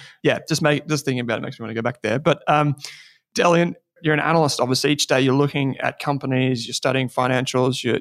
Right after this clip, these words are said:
you're reading through ten Ks and what have you. One of the things that people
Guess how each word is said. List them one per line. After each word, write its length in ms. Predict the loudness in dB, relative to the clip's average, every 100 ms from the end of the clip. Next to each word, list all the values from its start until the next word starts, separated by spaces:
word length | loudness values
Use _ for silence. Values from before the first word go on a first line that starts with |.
| -4
you're 100 | -2
reading 240 | 2 2 0
through 200 | -4 -8
ten 240 | -6 -6
Ks 300 | -4 -2 -2
and 100 | -2
what 100 | 0
have 160 | 0 2
you. 240 | 4 2 0 -14 -20 -20 _ _
One 180 | 0 2
of 80 | 2
the 60 | 0
things 440 | 2 4 4 2
that 260 | -2 -4 -2
people 720 | 0 2 4 4 2 0